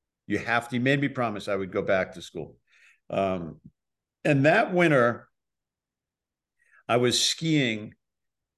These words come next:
uh, as a ski bum every day. And there was a World Cupper, a world mogul,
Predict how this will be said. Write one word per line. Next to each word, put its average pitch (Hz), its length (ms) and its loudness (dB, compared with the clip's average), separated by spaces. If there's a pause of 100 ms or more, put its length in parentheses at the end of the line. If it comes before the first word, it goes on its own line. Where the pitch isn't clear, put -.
(160)
uh, 110 240 0
as 120 160 -4
a 110 60 -8
ski 156 220 -4
bum 113 500 -4
every 131 220 -2
day. 107 420 -2 (400)
And 113 220 -6
there 117 140 0
was 113 260 -2
a 110 80 -4
World 151 400 -2
Cupper, 92 600 -8
a 107 40 -6
world 131 360 2
mogul, 127 480 0